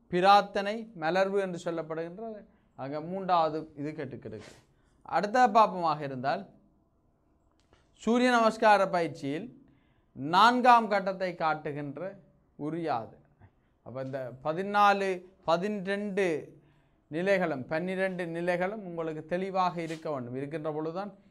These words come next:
இப்படி முதலாம் கட்டம், இரண்டாம் கட்டம் என்று கேட்கின்ற பொழுது நீங்கள் சரியான விடை அளிப்பீர்கள். இது தனிய படத்தை மட்டும் பார்த்து,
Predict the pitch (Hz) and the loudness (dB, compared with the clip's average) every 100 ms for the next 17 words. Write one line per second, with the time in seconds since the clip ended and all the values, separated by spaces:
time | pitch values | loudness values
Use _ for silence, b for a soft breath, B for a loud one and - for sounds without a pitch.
0 | b 147 147 156 147 151 170 170 170 165 | b -10 -6 -6 -4 -4 0 0 0 -4
1 | 165 165 160 170 170 165 156 160 156 143 | -6 -6 -8 -4 -4 -4 -6 -6 -6 -4
2 | 156 160 160 156 147 151 175 190 160 156 | -4 -4 -6 -8 -8 -8 -10 -10 -10 -8
3 | 147 143 b b b - 180 214 220 208 | -8 -10 b b b -4 -2 4 4 4
4 | 185 175 170 151 131 131 120 110 - 117 | -2 -2 -2 0 -2 -6 -8 -8 -12 -10
5 | 131 131 151 151 156 156 170 175 175 175 | -10 -8 -4 -4 -4 -4 -2 -2 -4 -4
6 | 170 165 165 170 165 214 - | -4 -4 -6 -2 -2 -4 -10